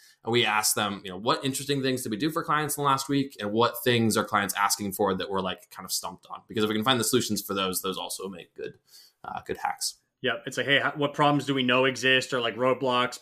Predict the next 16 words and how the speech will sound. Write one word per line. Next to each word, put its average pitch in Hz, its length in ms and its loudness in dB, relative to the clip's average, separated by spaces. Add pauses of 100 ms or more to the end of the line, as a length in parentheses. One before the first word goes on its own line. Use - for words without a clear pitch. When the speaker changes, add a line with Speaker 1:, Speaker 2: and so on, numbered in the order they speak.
Speaker 2:
friction 143 380 -2
points 131 260 -4
that 123 100 -6
people 127 220 -4
experience?" 131 280 -6 (220)
Then, 113 100 -8
yeah, 139 140 2
let's 110 220 -6
make 120 160 -2
some 113 140 -12
content 117 420 -6
that, 110 180 -10 (300)
that 107 260 -12 (240)
solves 120 380 -4
for - 100 -18
that. 95 220 -18